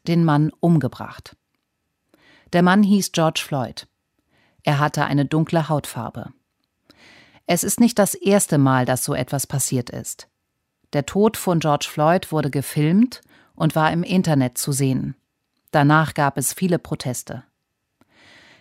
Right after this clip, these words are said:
Demonstrantinnen und Demonstranten in vielen Ländern haben gesagt, Polizisten in den U S A töten immer wieder schwarze Bürger. Das ist Rassismus. Denn Menschen mit dunkler Hautfarbe werden viel härter behandelt.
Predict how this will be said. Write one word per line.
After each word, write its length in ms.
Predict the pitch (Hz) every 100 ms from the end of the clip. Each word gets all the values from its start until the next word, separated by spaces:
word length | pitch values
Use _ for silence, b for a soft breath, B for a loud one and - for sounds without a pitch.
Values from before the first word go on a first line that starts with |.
| b -
Demonstrantinnen 960 | 190 185 - 180 208 226 226 226 226
und 180 | 156 139
Demonstranten 760 | 143 143 - - 160 185 185
in 140 | 147 139
vielen 380 | - 208 196 160
Ländern 480 | 143 160 156 156
haben 240 | 139 147 139
gesagt, 500 | 123 131 143 - - b b b b b
Polizisten 760 | 170 151 - 226 220 - 160
in 120 | 139
den 180 | 135 143
U 100 | 147
S 200 | 143 -
A 340 | 147 156 190 - _
töten 400 | 180 175 170 160
immer 480 | 339 196 196 185 196
wieder 320 | 202 151 127
schwarze 440 | - 127 123 139
Bürger. 460 | 131 123 - - - _ _ _ _
Das 260 | 143 139 -
ist 320 | - 143 -
Rassismus. 720 | 156 - 185 139 123 - - b b b b b b
Denn 120 | 165 170
Menschen 420 | 185 208 214 180
mit 200 | 160 180
dunkler 340 | 214 202 160
Hautfarbe 600 | 143 147 - 160 151 143
werden 380 | 147 147 143 135
viel 340 | - - 196 180
härter 360 | 175 190 151
behandelt. 600 | 127 117 127 123 127 -